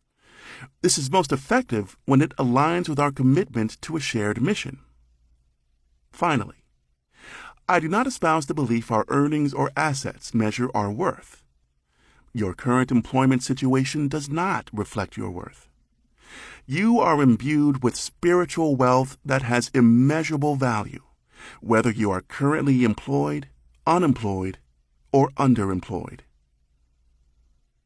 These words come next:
Putting in place practical disciplines with respect to managing money has been beneficial to my financial and spiritual welfare,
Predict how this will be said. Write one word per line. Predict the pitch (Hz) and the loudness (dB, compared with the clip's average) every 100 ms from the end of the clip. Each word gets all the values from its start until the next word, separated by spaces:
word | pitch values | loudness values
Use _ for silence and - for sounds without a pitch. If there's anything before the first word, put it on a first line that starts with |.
| _ _ | _ _
Putting | - 160 175 | 0 4 4
in | 151 127 | 4 2
place | - 127 127 | 4 2 2
practical | - - 131 135 131 107 | 0 -2 -2 -2 -4 -2
disciplines | 123 120 - 127 123 120 | 0 -2 0 2 2 2
with | 107 | -4
respect | 101 - 139 127 - | -8 -4 -2 -2 -4
to | - | -4
managing | 101 113 131 131 135 | 0 2 2 2 2
money | 117 104 101 101 - - - - - | 2 2 -2 -6 -10 -18 -16 -10 -2
has | 113 | 0
been | - 110 104 | 2 2 2
beneficial | 98 151 143 156 143 165 160 | 2 0 0 -2 -2 0 -2
to | 117 | -2
my | 113 | -2
financial | 104 113 123 139 143 143 139 151 | 0 0 0 0 -2 -2 -4 -2
and | 160 156 151 | -4 -2 -4
spiritual | - - 170 147 120 123 120 | -6 -4 0 0 0 0 2
welfare, | 123 110 - 98 - | 2 0 -4 -10 -10